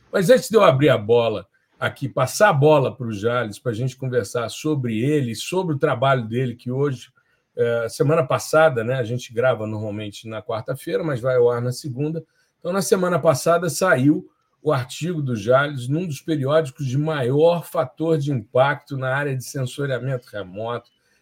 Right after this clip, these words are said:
Assim, altíssimo nível. Eu posso dizer a você, é o artigo meu que tem o maior fator de impacto entre os noventa e um artigos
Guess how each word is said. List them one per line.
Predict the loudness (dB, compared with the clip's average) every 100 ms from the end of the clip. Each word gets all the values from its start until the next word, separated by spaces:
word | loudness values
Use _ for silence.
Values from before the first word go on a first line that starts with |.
| _ -8
Assim, | -6 -2 -2 -2
altíssimo | -2 -2 -2 -8 -6 -6 -4 -2 0
nível. | 0 0 0 0 -2 -6 _ _ _
Eu | -4
posso | 4 4 4
dizer | 4 4
a |
você, | 4 2 0 0 0
é | 0 2
o |
artigo | 0 -2 -6 -8 -6 -2
meu | 2 4 2 0
que | -6
tem | -6 -4 -4
o | -2
maior | 0 4 4 4
fator | 2 0 -2 -2
de | -2
impacto | -2 0 0 -2 -4
entre | -2 -2 -6
os | -2
noventa | 2 2 2 0 0 -2 -6
e | -6
um | -4
artigos | -4 -6 -10 -10 -10 -14